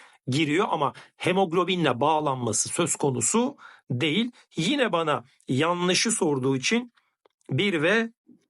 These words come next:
üç oldu arkadaşlar. Evet, yedinci sorumuz.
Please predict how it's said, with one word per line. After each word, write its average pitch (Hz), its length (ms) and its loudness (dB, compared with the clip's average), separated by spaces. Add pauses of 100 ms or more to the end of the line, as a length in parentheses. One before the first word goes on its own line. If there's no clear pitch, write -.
(240)
üç 233 420 -2 (300)
oldu 139 280 0
arkadaşlar. 117 640 -4 (2000)
Evet, 190 320 2
yedinci 214 380 2
sorumuz. 190 720 0